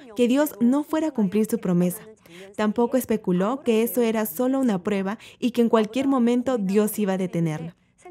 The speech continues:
Abraham estaba totalmente seguro que Dios nunca le pediría hacer algo malo. Por eso, no se preocupó ni dudó. Prueba de ello es que en el lapso que hay entre el momento en el que Dios le pide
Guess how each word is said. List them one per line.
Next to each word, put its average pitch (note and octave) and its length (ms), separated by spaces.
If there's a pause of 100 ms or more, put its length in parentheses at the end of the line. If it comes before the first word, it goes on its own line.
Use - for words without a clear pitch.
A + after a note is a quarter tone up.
(520)
Abraham G3 500 (240)
estaba D4 340
totalmente A3 760
seguro F3+ 480 (220)
que A3+ 120
Dios C4 320
nunca C#4+ 420
le D#4+ 100
pediría G3 440
hacer G3 240
algo G3+ 320
malo. E3+ 420 (360)
Por F3 200
eso, F#3+ 340 (200)
no G#3+ 300
se D4 140
preocupó F#3 500
ni G#3 160
dudó. E3+ 300 (580)
Prueba G3 360
de A3+ 180
ello F#3 300 (300)
es C4 200
que D4 100
en D4+ 80
el F#3+ 160
lapso F3+ 400
que - 140
hay G3+ 160
entre C4 200
el B3+ 60
momento F#3 400
en F3 60
el D#3 100
que E3+ 160
Dios G3+ 320
le C4+ 80
pide G3 320